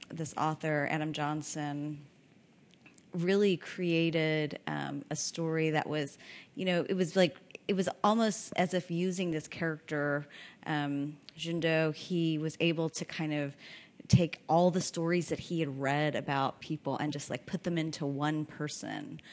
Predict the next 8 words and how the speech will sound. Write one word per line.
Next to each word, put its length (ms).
um, 380
who, 220
who 120
had, 420
you 140
know, 320
who 120
obviously 560